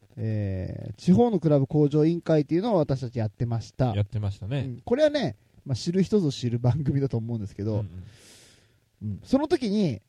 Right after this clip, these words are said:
Speaker 2: はい。
Speaker 1: 初めてお便りをくれたのが、この人でした。
Speaker 2: はい、そうでしたね。
Speaker 1: うんうん。というわけで、
Speaker 2: はい。
Speaker 1: えーと、その方から、
Speaker 2: はい。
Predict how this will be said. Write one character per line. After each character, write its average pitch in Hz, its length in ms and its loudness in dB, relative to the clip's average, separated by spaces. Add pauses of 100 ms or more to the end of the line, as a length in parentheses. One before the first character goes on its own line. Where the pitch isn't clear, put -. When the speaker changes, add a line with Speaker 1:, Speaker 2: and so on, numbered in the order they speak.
Speaker 2:
は 131 140 0
い。 - 20 2
Speaker 1:
初 240 240 0
め 339 140 2
て 156 140 0
お 131 140 2
便 180 300 4
り 123 80 2
を 110 60 0
く - 140 -6
れ 156 100 -2
た 175 140 -2
の 156 120 -8
が、 185 320 -2 (720)
こ 160 120 2
の 160 100 4
人 147 160 -4
で 110 120 -6
し - 80 -16
た。 - 80 -14
Speaker 2:
は 107 260 2
い、 90 60 -8
そ 104 140 -2
う 98 40 0
で 98 60 -14
し - 40 -18
た 90 60 -14
ね。 110 240 -4 (180)
Speaker 1:
う 123 40 -8
ん - 20 -6
う 117 40 -4
ん。 101 380 -6 (540)
と 226 100 8
い 254 60 4
う 247 40 6
わ 247 60 10
け 185 120 0
で、 156 260 4
Speaker 2:
は 123 120 -2
い。 95 100 -10 (440)
Speaker 1:
え 113 240 -12
ー - 20 -18
と、 104 380 -14
そ 156 140 -8
の 170 80 -4
方 170 240 -4
か 170 140 -2
ら、 170 320 2
Speaker 2:
は 120 100 -4
い。 104 100 -8